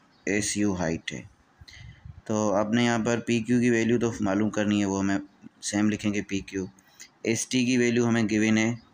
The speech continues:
इलेवन पॉइंट, तो एस टी की एट मीटर,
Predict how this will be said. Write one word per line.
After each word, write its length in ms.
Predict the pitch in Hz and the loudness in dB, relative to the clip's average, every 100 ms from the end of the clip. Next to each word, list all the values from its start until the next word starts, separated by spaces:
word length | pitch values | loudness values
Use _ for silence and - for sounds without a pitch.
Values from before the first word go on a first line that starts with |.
| _ _ - _ - - - | _ _ -20 _ -20 -20 -10
इलेवन 320 | 98 101 104 98 | -4 0 0 -2
पॉइंट, 500 | 98 92 95 - 123 - _ _ _ _ - - _ _ _ _ - | -2 -2 -4 -8 -10 -12 _ _ _ _ -20 -20 _ _ _ _ -4
तो 80 | |
एस 560 | 110 104 107 - 107 104 | 0 0 0 -4 -4 -2
टी 100 | 117 | -2
की 120 | 110 120 76 | 0 0 2
एट 260 | 104 104 98 | 0 0 -2
मीटर, 360 | 87 90 85 | -4 -4 -8